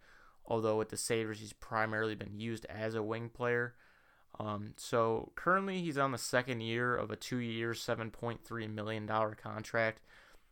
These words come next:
and he'll be a restricted free agent at the end of this year. Um, so thinking about what his next contract could potentially look like is a little interesting, um, just because you don't know if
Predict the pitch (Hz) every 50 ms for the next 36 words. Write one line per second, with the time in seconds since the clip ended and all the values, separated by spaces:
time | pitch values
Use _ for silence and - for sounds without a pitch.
0 | - - 120 120 117 120 117 113 110 110 - - - 131 113 - 117 110 - -
1 | - 117 113 110 110 107 113 110 - 117 113 110 107 107 107 107 - - 110 110
2 | 110 110 113 113 - - - - - - - - _ _ _ _ - 113 113 110
3 | 107 107 104 - - 120 117 113 113 110 - - - - _ _ _ _ _ _
4 | _ _ _ _ _ _ _ - - 190 196 220 214 185 151 156 151 147 131 131
5 | 127 131 143 127 110 113 113 113 127 123 - - - - 113 110 110 107 - -
6 | 117 117 117 117 - - - - - 120 117 110 - 120 107 101 101 110 110 -
7 | - 120 117 113 110 - 107 107 104 101 - - - 113 110 - 120 113 - -
8 | - 120 117 117 117 120 - - - - - - _ _ - - 113 110 107 107
9 | 113 113 - - 117 - - 120 117 107 113 113 117 113 104 107 113 110 110 107
10 | 107 107 107 110 - - - -